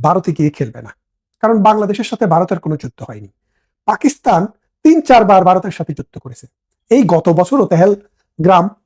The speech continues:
হত্যাকাণ্ড নিয়ে, সন্ত্রাসী হামলা নিয়ে ভারত পাকিস্তানের মধ্যে যুদ্ধ হয়ে গেল। সেই যুদ্ধের পরও পাকিস্তান ভারতে খেলতে যাচ্ছে। আর পাকিস্তানকে যে আসিফ নজরুল,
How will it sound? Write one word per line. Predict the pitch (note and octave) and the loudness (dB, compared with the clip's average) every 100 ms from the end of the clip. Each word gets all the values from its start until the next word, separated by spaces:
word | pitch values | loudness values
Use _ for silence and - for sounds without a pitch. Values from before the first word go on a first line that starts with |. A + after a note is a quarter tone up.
| _ | _
হত্যাকাণ্ড | F3+ - G3+ G3+ F#3+ | -10 -4 -2 0 2
নিয়ে, | F#3 E3+ D3+ _ _ _ _ | 2 2 0 _ _ _ _
সন্ত্রাসী | - G3 G3 G#3 - | -8 -4 -2 -2 -2
হামলা | F3 F#3 | 0 0
নিয়ে | F3+ F3 E3+ _ _ | 2 0 -2 _ _
ভারত | B2 D#3 G3+ - | -2 0 0 -4
পাকিস্তানের | F#3 E3+ - E3+ E3+ | -6 -6 -2 0 0
মধ্যে | E3 F3+ | -2 -4
যুদ্ধ | D3 E3+ - - | -2 -4 -4 -8
হয়ে | C3+ B2+ | -8 -10
গেল। | A#2+ - _ _ _ _ _ | -14 -18 _ _ _ _ _
সেই | - A3 | 0 2
যুদ্ধের | F#3 F3+ D4+ | 2 2 0
পরও | - G3+ G3+ D#3 - _ - | 2 4 4 0 -6 _ -6
পাকিস্তান | G#3+ B3 - - D#4+ | -4 -4 -4 -2 0
ভারতে | F#3+ F3 F#3+ | 2 2 0
খেলতে | E3+ E3+ C#3 | -4 -4 -6
যাচ্ছে। | B2+ - - G2 _ _ _ _ _ _ | -10 -14 -18 -20 _ _ _ _ _ _
আর | G3 | -2
পাকিস্তানকে | F3 A3+ - C4+ - D#4 B3+ | 0 0 2 0 4 2 4
যে | G#3+ A3+ | 4 4
আসিফ | F3+ D4 D4 | 2 -2 0
নজরুল, | G#3+ D#3 D3 | 2 2 -2